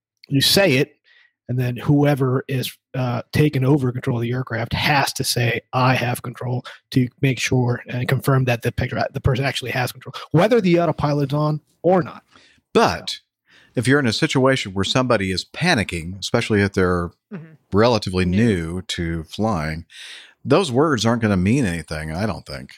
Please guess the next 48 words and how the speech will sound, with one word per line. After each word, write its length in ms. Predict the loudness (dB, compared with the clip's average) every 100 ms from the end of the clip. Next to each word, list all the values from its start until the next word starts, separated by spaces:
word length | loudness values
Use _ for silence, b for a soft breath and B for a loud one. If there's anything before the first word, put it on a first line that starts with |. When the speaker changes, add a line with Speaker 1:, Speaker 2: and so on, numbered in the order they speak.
| -4
Speaker 2:
I 20 |
mean, 60 | 0
Speaker 3:
They 80 | 4
Speaker 2:
they're 80 | 4
Speaker 3:
could 60 |
be 60 | 2
Speaker 2:
just 140 | 0
gonna 140 | 2 2
Speaker 3:
ignoring 160 | 0
Speaker 2:
be 60 | -2
Speaker 3:
that 120 | -4
a 60 | -4
hundred 240 | -6 -6
percent. 200 | -2 2
Speaker 2:
Yeah, 180 | 2 2
they're, 160 | 2 2
they 140 | 2
don't 80 | 0
Speaker 3:
Yeah. 80 | 2
Speaker 2:
hear 180 | 2 2
that 200 | 2 0
at 60 |
all. 260 | -2 -4 -2
They're 140 | 2
Speaker 1:
Oh, 40 | 4
yeah. 120 | 2
Speaker 2:
just, 160 | 0 -2
like, 180 | -2 -4
grabbing 500 | -2 2 2 2 2
on 200 | 2 0
for 260 | -2 -6 -6 B B -4
dear 240 | 0 2
life. 560 | 2 2 0 -2 -10 -14 _ _ _ -20 -20 B B B B -2
Speaker 1:
You 80 | 4
know 120 | 6
what 100 | 6
I 60 |
was 140 | 4 2
thinking? 380 | 0 2 0 0
So 140 | 0
I, 140 | 0 0
I 80 | 2
read 160 | 2
about 220 | 2 0
this, 260 | 0 -4 -2
uh, 160 | -2 -2
this, 320 | -6 -6 -6
this 380 | -4 -4 -4